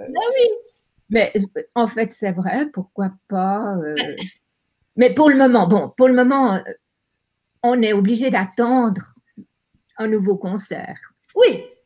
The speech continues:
Speaker 1: certes.
Speaker 2: Pour le, mais, euh, bon, euh.
Speaker 1: Mais tu peux aussi dire que tu fais un concert la semaine prochaine, euh, et le diffuser en digital.
Speaker 2: Alors bon, évidemment, alors là, ça implique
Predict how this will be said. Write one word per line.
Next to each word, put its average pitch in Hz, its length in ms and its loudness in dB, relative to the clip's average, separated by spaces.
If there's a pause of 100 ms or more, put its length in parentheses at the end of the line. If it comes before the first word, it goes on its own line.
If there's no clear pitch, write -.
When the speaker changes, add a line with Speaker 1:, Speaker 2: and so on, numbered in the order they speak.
(100)
Speaker 1:
certes. 349 280 -2
Speaker 2:
Pour 180 80 0
le, 165 120 -2 (1080)
mais, 240 280 2
euh, 208 100 0 (320)
bon, 185 320 -6 (140)
euh. 143 240 -6 (280)
Speaker 1:
Mais 262 280 4
tu - 160 -4
peux 285 180 -2
aussi 294 320 -6
dire 330 300 -8
que 262 200 0
tu 262 160 -8
fais 269 140 -2
un 262 140 6
concert 262 420 0
la 240 100 0
semaine 254 260 -6
prochaine, 247 360 -4 (200)
euh, 220 500 0 (400)
et 240 120 -2
le 233 120 -2
diffuser 233 440 -6
en 254 120 2
digital. 240 520 -4 (2000)
Speaker 2:
Alors 226 220 6
bon, 226 180 8
évidemment, 190 500 2
alors 180 240 0
là, 208 400 0
ça - 360 -10
implique - 1300 -6